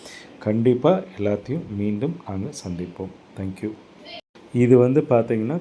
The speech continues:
கும்பாபிஷேகத்துக்கு முந்தின நாள் நைட்டு அதாவது அடுத்த நாள் காலையில கும்பாபிஷேகம். முதல் நைட்டு டெக்கரேட்டிவா இவ்வளோ லைட்ஸ் போட்டு, கிலோமீட்டருக்கு ஃபுல்லா லைட்ஸ் போட்டு அந்த கோயிலவே லிட் பண்ணியிருந்தாங்க.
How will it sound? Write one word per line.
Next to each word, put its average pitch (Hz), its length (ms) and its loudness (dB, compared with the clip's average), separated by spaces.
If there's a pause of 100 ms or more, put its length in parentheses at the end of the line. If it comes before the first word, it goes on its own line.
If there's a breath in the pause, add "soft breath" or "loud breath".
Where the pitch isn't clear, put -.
(100)
கும்பாபிஷேகத்துக்கு 113 880 0 (1080)
முந்தின 143 220 4
நாள் 120 400 2
நைட்டு 104 240 0 (540)
அதாவது 110 360 -2
அடுத்த 113 280 -4
நாள் 120 180 0
காலையில 113 400 -2
கும்பாபிஷேகம். 104 680 -2 (400 loud breath)
முதல் 120 220 0
நைட்டு 123 520 -2
டெக்கரேட்டிவா 117 720 -4
இவ்வளோ 117 340 -2
லைட்ஸ் 101 520 -6
போட்டு, 113 400 -4 (800 loud breath)
கிலோமீட்டருக்கு 135 720 0
ஃபுல்லா 120 340 -6
லைட்ஸ் 104 420 -4
போட்டு 101 260 -10
அந்த 110 160 -8 (340)
கோயிலவே 110 480 -4
லிட் 101 320 -12
பண்ணியிருந்தாங்க. 95 680 -8